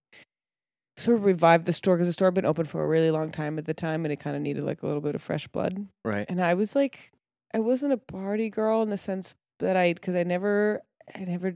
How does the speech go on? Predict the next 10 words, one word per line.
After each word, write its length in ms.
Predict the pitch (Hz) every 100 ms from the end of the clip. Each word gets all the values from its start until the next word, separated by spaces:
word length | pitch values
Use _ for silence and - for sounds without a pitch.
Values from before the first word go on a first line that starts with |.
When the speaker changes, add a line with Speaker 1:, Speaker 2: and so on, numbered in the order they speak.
| -
Speaker 1:
drank 420 | - 180 175 170
or 60 | 165
did 180 | 165 165
anything, 440 | 165 165 165 151
but 160 | 143 151
I 80 | 160
went 180 | 165 165
out 160 | 147
a 40 | 139
lot. 360 | 135 131 -